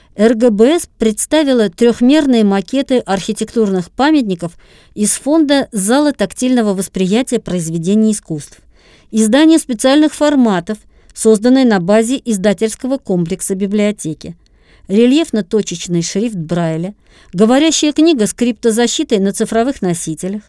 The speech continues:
рельефная графика, плоскопечатные методические пособия в помощь организации информационно-библиотечного обслуживания незрячих, звуковоспроизводящую аппаратуру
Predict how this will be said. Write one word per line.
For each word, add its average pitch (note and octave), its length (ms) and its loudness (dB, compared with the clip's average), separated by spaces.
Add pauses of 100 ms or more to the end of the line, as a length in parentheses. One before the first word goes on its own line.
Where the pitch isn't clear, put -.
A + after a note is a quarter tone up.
(340)
рельефная G3 640 2
графика, F3+ 560 -8 (680)
плоскопечатные C#4+ 800 0
методические A#3+ 640 0
пособия G#3 680 -2 (200)
в - 140 -20
помощь D#4+ 380 2
организации A3+ 760 0
информационно-библиотечного A3 1500 0
обслуживания F#3 600 -2
незрячих, D#3 600 -6 (480)
звуковоспроизводящую B3+ 1500 0
аппаратуру A#3 800 -2